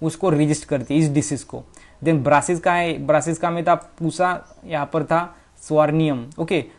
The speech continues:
So उस, वो जो है वो किस डिसीज को re-, रेजिस्ट करती थी? व्हाइट रस्ट को। Then यहाँ पर कॉलीफ्लावर जो होता है वो किसको, वो यहाँ पर पूसा सुब्रा, ये वैरायटी है कॉलीफ्लावर की, वो ब्लैक रॉट and जो क्यूर ब्लाइक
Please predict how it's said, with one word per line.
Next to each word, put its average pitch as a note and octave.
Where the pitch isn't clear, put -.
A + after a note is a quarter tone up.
So D3
उस, D3+
वो D#3+
जो F3
है E3
वो D3+
किस D#3
डिसीज D#3+
को F3+
re-, D#3
रेजिस्ट D3
करती F3
थी? A#3
व्हाइट C#3
रस्ट C3+
को। B2
Then D#3
यहाँ D#3+
पर E3
कॉलीफ्लावर D#3+
जो C#3+
होता C#3
है B2+
वो D#3
किसको, F3
वो D#3+
यहाँ D#3
पर E3+
पूसा E3+
सुब्रा, D#3
ये E3
वैरायटी E3+
है E3
कॉलीफ्लावर D3
की, B2
वो F3+
ब्लैक D3+
रॉट F#3+
and D#3
जो E3
क्यूर G3+
ब्लाइक D#3+